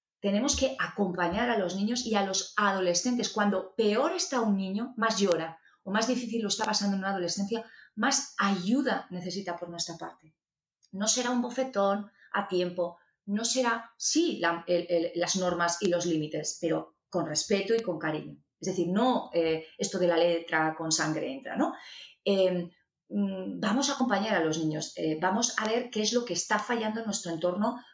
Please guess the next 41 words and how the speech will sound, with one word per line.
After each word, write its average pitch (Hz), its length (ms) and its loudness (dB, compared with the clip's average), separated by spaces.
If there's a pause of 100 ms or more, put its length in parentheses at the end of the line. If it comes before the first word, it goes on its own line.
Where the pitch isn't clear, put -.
(120)
cuáles 226 460 2
son 233 140 0
las - 160 2
cosas 214 300 -4
que, 170 280 2 (300)
que, 170 540 4
que 180 80 0
están, 196 400 0 (100)
eh, 165 320 -2
fallando 185 540 0
o - 20 -4
faltando, 165 640 0
¿no? 220 80 0
El 226 80 4
otro 226 140 2
día 233 120 0
me 226 60 0
decía 226 380 0 (300)
una 202 160 2
mamá, 190 260 4
su 202 160 2
niño 220 360 2 (320)
de, 185 480 2
de, 180 420 -2
de 185 140 2
ocho 190 220 2
años, 202 260 2
¿no? 208 120 2
Que 202 80 -2
le 180 100 4
decía, 190 440 0 (320)
"¿Por 208 140 -2
qué - 80 -6
estudias 440 380 2
tanto? 165 260 0
¿Por - 120 -2
qué - 100 0
trabajas 453 420 0
tanto? 202 260 0
¿Por 175 140 2
qué?". 359 180 0